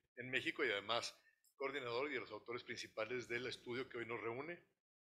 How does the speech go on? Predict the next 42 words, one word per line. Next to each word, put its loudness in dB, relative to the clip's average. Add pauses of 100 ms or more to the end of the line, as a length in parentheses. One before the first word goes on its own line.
(480)
y 6
a 6
su 0
equipo 2
de 6
la 0
oficina -4
del 0
banco -4
aquí -10
en -8
México, -8
a -2
Gloria 0
Lugo, -2 (460)
a -12
Leti -8
Riquelme, 6 (480)
y -6
a -6
quienes -6
están 0
conectados -4
de -4
manera 0
virtual -2
para -6
hacer -8
sus -12
pres-, -8 (100)
presentaciones -6
por -8
parte -4
del -6
bid, -4
a -4
Romina -8
Ordóñez -2
y -6
a 0
Gustavo -6
Crespi. -6